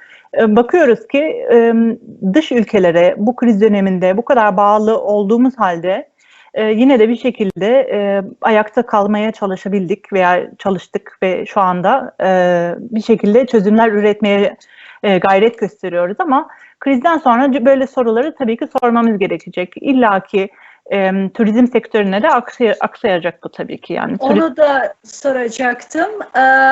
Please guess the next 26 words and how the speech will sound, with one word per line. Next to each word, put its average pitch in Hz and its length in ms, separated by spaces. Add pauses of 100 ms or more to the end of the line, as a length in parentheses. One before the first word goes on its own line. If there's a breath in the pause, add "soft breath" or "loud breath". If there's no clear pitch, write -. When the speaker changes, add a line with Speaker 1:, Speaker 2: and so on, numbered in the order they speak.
(180)
Speaker 2:
her 339 220 (100)
ülke 311 280
gibi 233 240
Almanya'da 294 680
biraz 285 280
kendi 285 320
içine 285 420
dönecek. 254 420
Kendimiz 277 520
ne 262 140
üretebiliriz? 226 1040 (320 loud breath)
Dışarıya 294 460
bağımlı 294 360
olmadan, 262 460
gıdada, 269 720
ham 254 200
maddede, 262 580
sağlıkta 262 640
dışarıya 262 460
bağımlı 254 320
olmadan 254 400 (400 loud breath)
kendi 277 340
kaynaklarımızla 269 920
nasıl 302 400
üretim, 233 640
e, 226 80